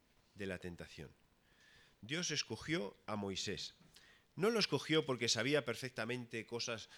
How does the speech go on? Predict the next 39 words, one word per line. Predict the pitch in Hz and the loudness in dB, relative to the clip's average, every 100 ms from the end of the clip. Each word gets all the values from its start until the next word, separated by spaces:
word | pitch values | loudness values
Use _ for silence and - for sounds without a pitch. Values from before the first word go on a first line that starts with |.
| - - | -20 -20
de, | - 104 107 - | -6 0 0 0
o | 107 | -2
de | 107 | -2
la | 104 | -4
cultura | - 101 117 117 | -4 -6 -2 -2
egipcia | 90 131 123 - 107 104 | 0 -4 -4 -4 0 0
o | 104 95 | 0 -2
porque | 107 101 110 | -6 -4 -4
entendía. | 107 104 101 123 107 - - _ - | -4 -6 -4 -4 -4 -6 -20 _ -12
Lo | 107 120 120 | -4 0 0
escogió | 117 - - 110 - 165 190 | 0 -4 -4 -4 -2 -2 -2
porque | 147 120 - 104 | -2 -4 -4 -6
quiso | - 185 170 156 | -2 0 0 -2
y | 113 | -8
como | 113 107 107 | -6 -4 -6
escogió | - - 170 | -8 -8 -6
al | 160 | -4
pueblo, | 170 165 - - - - | -6 -8 -14 -20 -20 -8
lo | 113 123 | 0 2
escogió | 123 - 123 - 180 | 2 0 -2 0 -2
porque | 160 139 139 | -2 -4 -2
era | 113 | -2
torpe | 117 117 - 131 - - - | -2 -4 -4 -8 -8 -16 -6
y | 113 | -2
lo | 113 | -2
escogió | - 107 - 156 | -2 -6 -4 -6
porque | 123 101 104 | -6 -4 -2
de | |
esa | 160 170 | -2 -4
forma | - 135 127 104 | -4 -4 -2 -4
Dios | 120 160 151 - | -2 -2 -4 -4
iba | 120 123 | -2 0
a | |
demostrar | 117 107 - 107 117 - - - - | -2 -4 -4 -2 -2 -6 -20 -20 -8
que | 95 | -4
Dios | 107 120 | -2 0
es | 117 104 | 0 -2
un | 92 | -6
Dios | 107 120 - | -6 -4 -8